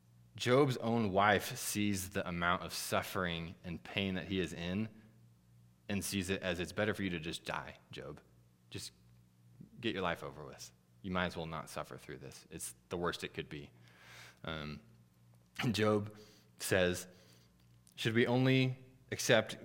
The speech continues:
good from God and not adversity?"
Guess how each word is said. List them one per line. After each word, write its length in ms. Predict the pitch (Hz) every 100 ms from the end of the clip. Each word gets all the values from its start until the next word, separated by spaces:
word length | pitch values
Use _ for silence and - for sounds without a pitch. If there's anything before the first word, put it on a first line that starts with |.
| - - - -
good 280 | - 104 95
from 200 | - 92
God 300 | 87 82 80
and 180 | 85 82
not 300 | 82 85 80
adversity?" 640 | 76 82 80 - 73 69